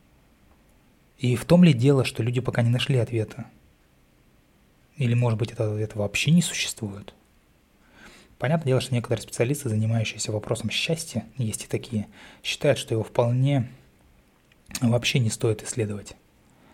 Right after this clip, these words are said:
А английский писатель Гилберт Честертон говорил: «Счастье –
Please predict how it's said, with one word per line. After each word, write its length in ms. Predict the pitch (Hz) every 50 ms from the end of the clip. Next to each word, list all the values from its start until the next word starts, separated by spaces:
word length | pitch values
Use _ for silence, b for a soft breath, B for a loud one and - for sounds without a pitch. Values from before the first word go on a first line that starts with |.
| B B B B B B B B B B B B B B B B B B B B
А 540 | - 127 117 113 113 110 110 110 110 110 110
английский 320 | 107 113 123 131 - -
писатель 540 | - - 185 180 180 - 117 107 104 101 92 B B B B B B B B B B B B B B B B B B B -
Гилберт 600 | 113 113 120 127 113 - - - - - - - B B B B B B B B B _ _ _ _ _ _ -
Честертон 560 | - - 156 - - - - - - 107 107 - - _ _ _ _ _ _ _ -
говорил: 400 | - - 113 123 131 120 104 - - - _ _ _ _ _ _ _ _ _ _ _ _ _ _ - B B B B B B B B B B B
«Счастье – 600 | - - - - 180 180 185 - - 113 104 101